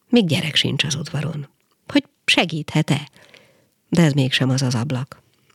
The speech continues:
Amikor apunak szatyor volt a kezében és hazafelé tartott, vagyis éppen belépett a konyhába, most már biztosan tudom, igen, nem,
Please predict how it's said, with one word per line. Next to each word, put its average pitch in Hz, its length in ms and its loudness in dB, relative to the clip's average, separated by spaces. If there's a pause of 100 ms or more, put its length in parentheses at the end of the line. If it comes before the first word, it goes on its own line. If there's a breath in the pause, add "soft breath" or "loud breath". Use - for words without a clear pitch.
(1120 loud breath)
Amikor 190 320 4
apunak 220 360 4
szatyor 165 360 4
volt 147 180 2
a 143 40 2
kezében 143 440 2
és 135 140 0
hazafelé 131 600 0
tartott, 131 520 0
vagyis 143 320 2 (260 loud breath)
éppen 143 380 2
belépett 147 540 2
a 110 40 0
konyhába, 160 560 4
most 175 200 4
már 135 120 2
biztosan 160 480 2
tudom, 175 280 4
igen, 185 380 2 (480 loud breath)
nem, 135 440 0